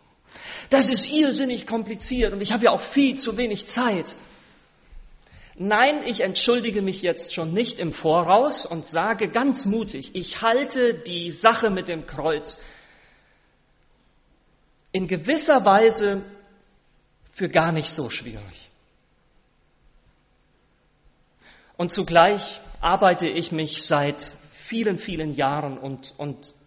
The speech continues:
Wochen und gerade auch in den letzten Wochen, ich arbeite mich förmlich ab an diesem Kreuz. Ich verstehe es letzten Endes immer noch nicht. Aber ich will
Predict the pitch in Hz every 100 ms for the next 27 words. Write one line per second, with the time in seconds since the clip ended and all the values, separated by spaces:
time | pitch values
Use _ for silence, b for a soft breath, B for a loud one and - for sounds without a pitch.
0 | _ 120 165 196 180 139 151 151 139 151
1 | 135 143 139 139 156 - 143 131 127 131
2 | - 175 - - 175 170 160 156 147 143
3 | - - 165 160 156 160 - - _ _
4 | - - - - - B B B B -
5 | 180 160 151 147 - 135 123 208 196 196
6 | - 202 - 170 - - 208 143 - 143
7 | 123 113 110 131 113 - - _ _ _
8 | _ _ _ _ _ _ _ 247 _ _
9 | _ _ _ _ _ _ _ _ _ _
10 | _ _ B B B B - 196 214 208
11 | 285 277